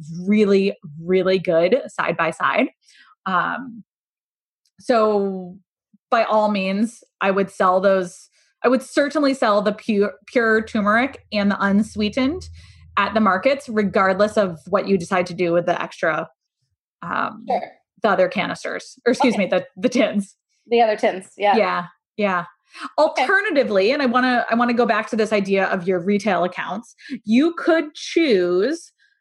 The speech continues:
Speaker 1: a few key retail accounts, and a few, by a few, I mean, like, two or three, where you're like,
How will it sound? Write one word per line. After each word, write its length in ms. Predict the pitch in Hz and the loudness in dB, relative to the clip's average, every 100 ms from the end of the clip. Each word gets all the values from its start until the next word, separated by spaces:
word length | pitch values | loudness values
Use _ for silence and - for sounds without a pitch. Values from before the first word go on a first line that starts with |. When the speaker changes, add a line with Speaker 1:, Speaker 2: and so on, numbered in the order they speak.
| _ _ _ _ 226 | _ _ _ _ -6
Speaker 1:
a 60 | |
few 460 | 214 233 240 233 214 - - | -4 2 2 2 -4 -10 0
key 420 | 254 247 254 277 | 2 2 0 -2
retail 440 | 202 220 214 214 185 | 0 0 0 0 0
accounts, 600 | 185 139 156 254 - - _ _ - | -2 -6 -10 -12 -20 -20 _ _ -2
and 260 | 226 220 196 | 2 2 2
a 60 | |
few, 260 | 208 247 240 | -2 -4 -2
by 140 | 233 | 0
a 60 | 220 | 0
few, 220 | 220 240 | 2 2
I 120 | 196 | 2
mean, 140 | 190 180 | 0 0
like, 160 | 175 - | -4 -6
two 200 | - 262 | -2 2
or 100 | 233 | 2
three, 540 | 220 214 190 156 202 247 _ - | 0 -4 -2 -2 -4 -8 _ -4
where 120 | 208 | 2
you're 160 | 208 196 | 4 4
like, 160 | 190 | 0